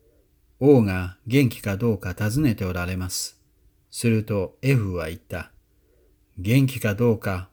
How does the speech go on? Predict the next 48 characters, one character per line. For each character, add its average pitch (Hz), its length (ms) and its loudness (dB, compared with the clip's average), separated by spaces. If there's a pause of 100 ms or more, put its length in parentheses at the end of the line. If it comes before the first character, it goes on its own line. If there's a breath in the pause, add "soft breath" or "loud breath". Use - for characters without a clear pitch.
(120)
お 104 120 -2
前 120 240 4
の 127 120 2
知 - 120 -6
っ - 20 -20
た 123 140 0
こ 127 100 0
と 127 140 2
で 101 60 -2
は 87 160 -4
な 92 180 -6
い。 80 140 -12 (540)
私 131 420 2
の 143 100 4
後 131 280 0
ろ 127 60 2
に 120 140 0
つ - 180 0
い 117 60 2
て 95 100 -6
こ 90 180 -4
い。」 80 140 -12 (1160)
見 110 160 2
張 110 120 4
り 110 120 2
は 104 240 -2
ま 113 200 -2
た 98 160 -4
報 110 180 2
告 110 240 -4
し - 120 -12
た。 - 220 -6 (2000)
「あ 117 120 0
れ 135 140 6
は 123 220 4
彼 151 240 2
ら 139 100 2
の 117 160 2
と 110 120 -6
こ 123 120 0
ろ 120 100 2
に 110 160 2
着 - 120 -6
き 120 120 -2
ま 123 140 2
し - 80 -8
た 107 140 -2
が、 101 280 -4